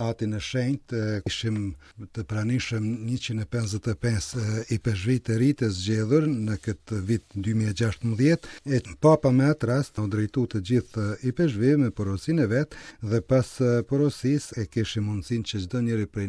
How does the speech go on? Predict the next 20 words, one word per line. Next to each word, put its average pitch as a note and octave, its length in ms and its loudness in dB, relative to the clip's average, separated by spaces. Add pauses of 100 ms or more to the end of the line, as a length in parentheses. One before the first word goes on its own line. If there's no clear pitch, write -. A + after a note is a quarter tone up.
nesh A2 320 -6
edhe F#2+ 320 -6
personalisht, G2+ 800 -6
e, G2+ 400 -4
ta G2+ 220 -2 (100)
përshëndetet, G2+ 720 -6
ta - 160 -6
takoj G2+ 320 -8
Papën, F2+ 480 -8
e, - 320 -14
për G2+ 460 -6 (240)
pak G2+ 240 -6
qaste. - 560 -8 (240)
Takimi F3 400 8
me C#3+ 120 8
Papën D3 420 6
ishte C#3 280 6 (260)
i B2+ 80 4
veçantë C3 580 4 (320)
dhe A#2+ 120 4